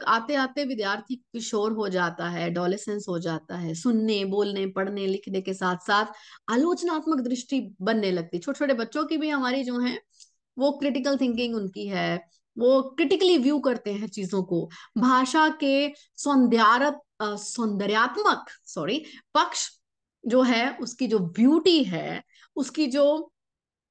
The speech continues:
अ, कथा, स्टोरी नरेशन करते हैं हम,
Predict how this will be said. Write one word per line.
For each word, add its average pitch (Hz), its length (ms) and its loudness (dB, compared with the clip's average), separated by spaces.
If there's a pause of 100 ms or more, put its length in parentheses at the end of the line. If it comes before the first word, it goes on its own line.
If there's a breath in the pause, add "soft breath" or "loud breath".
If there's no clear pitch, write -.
अ, 208 380 4 (260)
कथा, 262 520 4
स्टोरी 302 400 -2
नरेशन 226 400 -4
करते 175 280 -8
हैं 170 380 -4
हम, 185 420 0